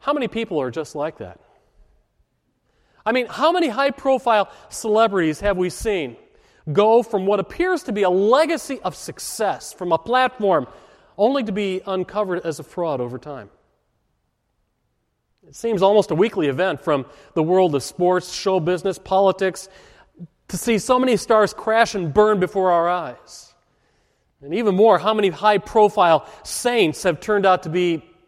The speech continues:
Queen Marys? Just put together with a little bit of sandpaper to a surface and then scratch a little bit, and you find that the core of their character is long since disappeared.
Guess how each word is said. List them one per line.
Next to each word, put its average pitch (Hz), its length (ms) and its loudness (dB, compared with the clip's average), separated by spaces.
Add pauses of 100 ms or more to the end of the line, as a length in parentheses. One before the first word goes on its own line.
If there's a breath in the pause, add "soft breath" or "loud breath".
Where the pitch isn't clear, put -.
(220)
Queen 190 340 2
Marys? 180 560 -4 (1120)
Just 175 240 -10
put 214 160 2
together 214 280 4
with 190 120 4
a - 20 4
little 208 200 6
bit 202 120 4
of 170 280 4
sandpaper 220 680 0
to 208 300 2
a 151 40 2
surface 240 720 2 (320 loud breath)
and 185 200 0
then 214 400 4
scratch - 640 0
a 254 60 4
little 240 260 4
bit, 233 240 2
and 196 100 -2
you 185 80 -2
find 202 320 -2
that 180 100 -4
the 180 60 -2
core 202 300 -2
of 180 80 0
their 165 120 0
character 165 520 0
is 139 100 0
long 214 500 0
since 147 680 -8 (1000)
disappeared. 160 580 -6